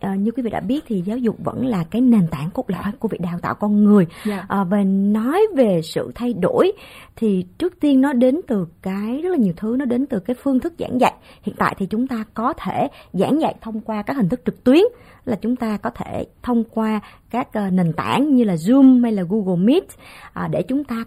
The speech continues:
Speaker 1: có thể ngồi tại chỗ mà chúng ta vẫn có thể giảng dạy, ờ, và chia sẻ tri thức đến khắp nơi trên thế giới. Thì Châu nghĩ đó là cái đầu tiên mà cái sự thay đổi, à,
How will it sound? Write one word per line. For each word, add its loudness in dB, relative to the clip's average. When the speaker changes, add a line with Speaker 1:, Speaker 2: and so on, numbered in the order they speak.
Speaker 1:
có 0
thể 2
ngồi -2
tại -4
chỗ 4
mà -2
chúng -4
ta -4
vẫn -4
có -6
thể -6
giảng -4
dạy, -4
ờ, -6
và -4
chia 4
sẻ -4
tri -2
thức -4
đến -2
khắp -4
nơi 8
trên -2
thế -2
giới. 6
Thì -2
Châu -2
nghĩ 0
đó -4
là -4
cái -6
đầu -2
tiên 8
mà -6
cái -6
sự -6
thay -2
đổi, -4
à, -6